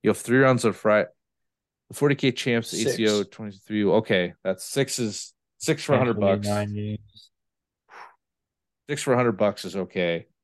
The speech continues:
Speaker 1: If it was just three, I'm like, "What is going on? <laughs> Like, what is happening?" Let's see. Uh, what's this hotel gonna cost me? Where is this? Uh,
Speaker 3: Hotel's actually pretty reasonable. It's like,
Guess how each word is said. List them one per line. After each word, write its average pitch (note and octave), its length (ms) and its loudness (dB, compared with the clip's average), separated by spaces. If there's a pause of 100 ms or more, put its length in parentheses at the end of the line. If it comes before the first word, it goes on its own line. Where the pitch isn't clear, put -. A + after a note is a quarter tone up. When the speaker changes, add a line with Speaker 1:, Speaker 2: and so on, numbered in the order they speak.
Speaker 1:
If G#2+ 160 -10
it B2+ 60 0
was B2 120 2
just - 240 -6
three, G#2 300 -4
I'm F#2 140 -4
like, F2+ 240 -8
"What A2 500 -2
is F#2+ 260 -10 (320)
going G#2 440 -2
on? F#2+ 540 -4
<laughs> D#3+ 60 -4
Like, C#3 160 0
what G#2+ 220 -2
is G#2 100 -10
happening?" G2+ 440 -4 (520)
Let's B2+ 200 0
see. G#2 320 2
Uh, F#2 300 2 (680)
what's A2+ 180 -4
this A2+ 140 -6
hotel G2 340 2
gonna F2+ 180 -4
cost F2 360 -4
me? F2 240 -10
Where F#2+ 120 -4
is F2+ 140 0
this? E2 320 -10
Uh, F#2+ 600 2 (340)
Speaker 3:
Hotel's D#3+ 380 2
actually A#2+ 340 2
pretty C3 240 -2
reasonable. G#2+ 380 -4
It's - 120 -6
like, A#2 300 0